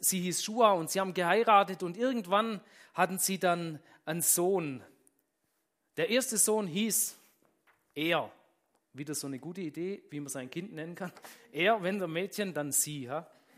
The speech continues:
Genau. Äh, im Berner Oberland geht auch Es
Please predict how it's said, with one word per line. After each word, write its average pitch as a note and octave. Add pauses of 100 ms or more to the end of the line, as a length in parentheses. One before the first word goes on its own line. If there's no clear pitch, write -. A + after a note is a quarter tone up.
(1700)
Genau. B2 (440)
Äh, D3+ (440)
im D3
Berner E3+
Oberland E3+
geht D#3+
auch C#3
Es -